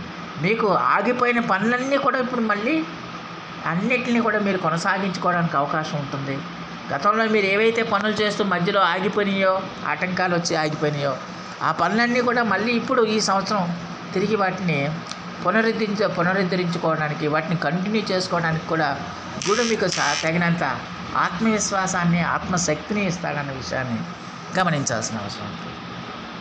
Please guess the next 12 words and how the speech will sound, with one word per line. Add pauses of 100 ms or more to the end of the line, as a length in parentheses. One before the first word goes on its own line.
(200)
So, (540)
ఆ
దేవదేవుడు (640)
మీ
అందరికీ
కూడా (400)
ఆయుర
ఆరోగ్య
ఐశ్వర్యాలు
ఇవ్వాలని
మనస్ఫూర్తిగా
వేడుకుంటూ